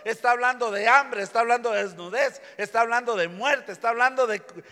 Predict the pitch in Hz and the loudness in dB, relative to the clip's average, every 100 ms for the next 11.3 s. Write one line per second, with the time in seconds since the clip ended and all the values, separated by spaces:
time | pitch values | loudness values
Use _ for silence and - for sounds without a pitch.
0 | _ 202 233 208 208 185 180 - 240 294 | _ -6 -4 -6 -6 -4 -4 -4 4 4
1 | 247 185 240 247 254 247 190 170 185 277 | 4 -2 -2 -2 -2 -2 -2 -4 -6 -6
2 | 269 - 175 - - 202 208 247 254 262 | -6 -8 -10 -10 -12 -10 -2 0 2 0
3 | 240 202 196 285 247 208 247 294 247 214 | 0 -2 4 4 4 0 -4 -4 -2 -4
4 | - - _ _ _ - 311 330 320 - | -6 -18 _ _ _ 4 6 6 2 -6
5 | 156 123 - - _ _ _ _ _ _ | -10 -10 -16 -20 _ _ _ _ _ _
6 | _ _ _ _ _ 214 226 - - 320 | _ _ _ _ _ -2 -2 -4 4 6
7 | 320 277 - 277 - 220 - 277 170 123 | 6 2 -2 -4 -4 -10 -4 -4 -4 -10
8 | - _ _ _ _ _ _ _ _ _ | -18 _ _ _ _ _ _ _ _ _
9 | 202 196 185 185 185 170 156 143 143 143 | -14 -12 -10 -10 -10 -12 -12 -12 -8 -8
10 | 135 131 135 135 135 127 135 131 127 113 | -8 -12 -14 -10 -10 -10 -12 -16 -18 -18
11 | 110 104 95 | -20 -20 -20